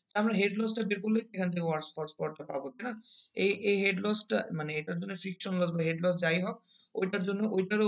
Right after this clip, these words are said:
overcome করতে আমার necessary পাওয়ারটাই আমার মোটরের হর্স পাওয়ার হওয়া উচিত। motor হর্স পাওয়ারটা এমন হওয়া উচিত যেন friction লসের কারণে,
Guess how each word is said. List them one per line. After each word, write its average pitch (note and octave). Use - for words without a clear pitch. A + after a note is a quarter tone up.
overcome F#3+
করতে F#3+
আমার F#3+
necessary F3
পাওয়ারটাই E3
আমার G#3
মোটরের D#3+
হর্স D3
পাওয়ার E3+
হওয়া F3+
উচিত। -
motor F3
হর্স G#3
পাওয়ারটা A3
এমন A3
হওয়া A#3
উচিত B3+
যেন G3
friction G#3
লসের G#3
কারণে, F#3